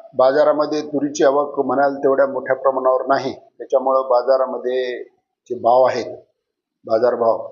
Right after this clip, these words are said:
हे बऱ्यापैकी शेतकऱ्यांना भेटत आहेत. त्याच्यामुळं शासकीय खरेदी केंद्राकडे अजून शेतकरी वळलेला नाही.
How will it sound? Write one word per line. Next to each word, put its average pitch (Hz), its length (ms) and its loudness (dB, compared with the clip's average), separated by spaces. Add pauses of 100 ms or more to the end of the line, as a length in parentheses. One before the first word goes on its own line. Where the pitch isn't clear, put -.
हे 123 140 -4
बऱ्यापैकी 127 560 0
शेतकऱ्यांना 123 680 -2 (760)
भेटत 117 320 -2
आहेत. 110 180 0 (640)
त्याच्यामुळं 135 400 0
शासकीय 139 540 0 (840)
खरेदी 123 300 -2
केंद्राकडे 127 500 0
अजून 123 280 -2
शेतकरी 127 360 -2
वळलेला 120 480 2
नाही. 90 260 -6